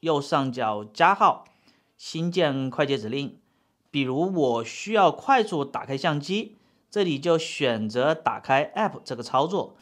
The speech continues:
在 app 这里再次点击选择相应的应用，选择相机就可以了。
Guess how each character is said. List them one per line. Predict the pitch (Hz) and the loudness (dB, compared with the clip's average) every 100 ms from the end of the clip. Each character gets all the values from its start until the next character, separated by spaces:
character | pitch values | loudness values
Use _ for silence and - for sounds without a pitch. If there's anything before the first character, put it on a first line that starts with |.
| - | -4
在 | 214 185 | -2 0
app | 269 302 | -2 -2
这 | 190 180 | -2 -2
里 | 131 | -4
再 | - 302 | -4 -4
次 | 254 202 | -4 -6
点 | 165 - 113 107 | -6 -4 -4 -4
击 | 123 | -6
选 | 160 - 104 | -6 -6 -6
择 | 110 | -6
相 | 147 165 180 | -2 -2 0
应 | 208 190 143 | -2 -4 -4
的 | 123 110 | -4 -4
应 | 170 220 | -2 0
用， | 196 156 - _ | 0 -2 -8 _
选 | - - 104 | -14 -10 -8
择 | 104 | -8
相 | 139 147 | -4 -2
机 | 139 180 | -2 -4
就 | |
可 | 170 120 | -4 -2
以 | 113 | -2
了。 | 101 | -4